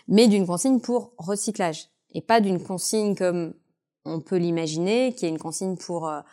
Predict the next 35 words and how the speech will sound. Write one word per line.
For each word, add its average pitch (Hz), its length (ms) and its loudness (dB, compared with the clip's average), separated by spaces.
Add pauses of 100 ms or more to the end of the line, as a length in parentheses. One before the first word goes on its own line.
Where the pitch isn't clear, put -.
(260)
réemploi, 214 920 -2
euh, - 40 -10
avec 160 440 -6
lavage 165 440 -2
des 165 100 -2
bouteilles 180 420 -2
et 160 60 -2
réutilisation 165 720 -4
des 170 140 -2
bouteilles, 175 480 -2 (400)
euh, 160 140 -8
plusieurs 175 420 -4
dizaines 165 300 -2
de 170 60 -6
fois. - 220 -14 (580)
Euh, 160 140 -8 (320)
mais 160 540 -2 (120)
la 180 160 4
raison 196 220 2
pour 196 100 -2
laquelle 175 300 0
ils, 156 280 0
ils 160 260 0
défendent 196 440 2
la 165 120 0
consigne 170 400 -8
pour 160 140 -12
recyclage, 226 580 -2
c'est - 100 -6
parce 151 160 -8
que 165 140 -8
justement, 196 340 -4
enfin, 196 160 -4
ils 156 140 -2
défendent 202 340 0